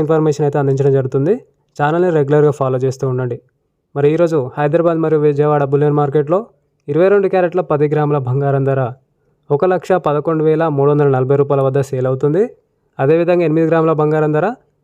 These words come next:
ఎనభై తొమ్మిది వేల డెబ్బై రెండు రూపాయల వద్ద సేల్ అవుతుంది. గ్రామ్ ధర పదకొండు వేల నూట ముప్పై నాలుగు రూపాయల వద్ద సేల్ అవుతుంది.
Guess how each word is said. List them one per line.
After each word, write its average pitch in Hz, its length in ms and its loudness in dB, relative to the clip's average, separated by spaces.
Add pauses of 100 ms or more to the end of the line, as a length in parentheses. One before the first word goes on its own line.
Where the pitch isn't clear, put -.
(180)
ఎనభై 160 260 0
తొమ్మిది 180 280 0
వేల 180 140 2 (100)
డెబ్బై 143 260 0
రెండు 151 180 2
రూపాయల 143 260 0
వద్ద 143 200 0
సేల్ 131 220 -2
అవుతుంది. 120 340 -4 (540)
గ్రామ్ 156 300 0
ధర 175 140 0 (680)
పదకొండు 170 380 0
వేల 180 120 2 (100)
నూట 143 120 0 (100)
ముప్పై 151 240 -2
నాలుగు 147 180 0
రూపాయల 139 220 0
వద్ద 147 220 -2
సేల్ 127 200 0
అవుతుంది. 120 340 -4